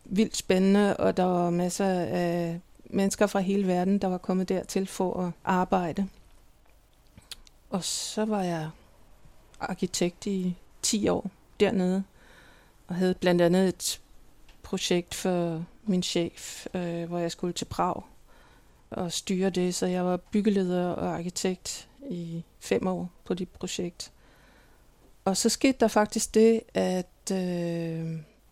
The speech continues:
jeg fik gigt og blev slået hjem som en ludobrik og var nødt til at køre over start en gang mere.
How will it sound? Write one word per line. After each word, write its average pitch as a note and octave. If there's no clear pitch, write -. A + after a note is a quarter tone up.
jeg F3+
fik -
gigt -
og F#3+
blev F#3
slået F#3+
hjem G3+
som G3+
en F#3+
ludobrik G#3+
og G3
var F#3+
nødt F#3+
til -
at F#3+
køre G3
over F#3
start -
en G3+
gang G3
mere. F#3+